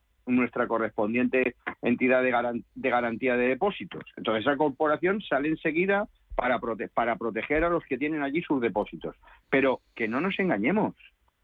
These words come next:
que no nos engañemos, que lo que ha ocurrido, el efecto que se ha producido, es un efecto fundamentalmente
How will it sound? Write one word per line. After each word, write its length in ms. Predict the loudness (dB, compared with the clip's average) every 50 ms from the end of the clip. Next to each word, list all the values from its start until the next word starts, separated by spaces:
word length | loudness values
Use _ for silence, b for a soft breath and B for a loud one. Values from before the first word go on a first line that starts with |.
| _ _ _ _ _
que 280 | _ 0 2 2 2 2
no 300 | 2 4 2 2 0 -2 _ -2
nos 260 | 0 2 2 2 2 0
engañemos, 560 | 0 2 2 2 2 2 2 2 0 -2 -4 -10 -20 _ _ _ _ _ B B B B B _ _
que 140 | -2 0 0
lo 140 | 0 0 -2
que 100 | 0 0
ha 80 | 0
ocurrido, 680 | 0 0 2 2 2 4 4 2 2 0 -2 -2 -2 _ -2
el 160 | 0 2 2
efecto 480 | 2 2 2 0 0 0 0 -2 -2 0
que 140 | 0 -2 -4
se 180 | 0 2 2
ha 80 | 2 2
producido, 720 | 2 2 2 2 2 0 0 0 -2 -2 0 0 -2 -4 -4 _ _ _ _ _ _ _ _ _ _ _ _ -6
es 140 | -6 -2 0
un 100 | 2 2
efecto 460 | 2 2 0 -2 -2 _ -2 -4 -2
fundamentalmente 1200 | 0 0 0 0 2 2 0 0 0 2 2 2 2 2 2 2 2 0 0 -2 -2 -6 -6 -6